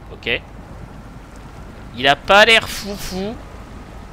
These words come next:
Mais il va très très vite sur du plat quand même. Euh, on va le tester, voir s'il est, s'il est toujours aussi, euh, toujours aussi bon sur autre chose.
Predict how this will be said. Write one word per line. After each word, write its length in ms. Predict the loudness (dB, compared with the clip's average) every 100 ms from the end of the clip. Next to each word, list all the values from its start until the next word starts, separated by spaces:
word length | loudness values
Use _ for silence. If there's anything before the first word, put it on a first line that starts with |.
| -14 -14 -14 -10
Mais 360 | 4 8 8 8
il 120 | 4
va 140 | 6
très 300 | 6 4 2
très 180 | 4 2
vite 160 | 2 -4
sur 180 | -4 -4
du 120 | -6
plat 280 | 4 4 4
quand 160 | 0
même. 300 | 0 0 -2
Euh, 600 | -6 -6 -6 -6 -6 -8 -10 -12 -12 -14 -14 -14 -14 -14 -14 -14 -14 -14 -14 -14 -14 -14 -12 -12 -8
on 80 | 4
va 100 | 4
le 80 |
tester, 420 | 6 -2 0 2 2
voir 220 | 0 -4
s'il 240 | -8 -2
est, 300 | 0 2 0
s'il 180 | -2 -4
est 40 |
toujours 260 | -4 -6 -6
aussi, 500 | -6 -6 -8 -6 -6
euh, 320 | -6 -6 -8 -10 -16 -20 -20 -20 -20 -20 -20 -18 -12
toujours 300 | -8 -6 -6
aussi 280 | -6 -8
bon 380 | -8 -8 -8 -8
sur 240 | -10 -10 -12
autre 220 | -10 -8
chose. 420 | -6 -8 -10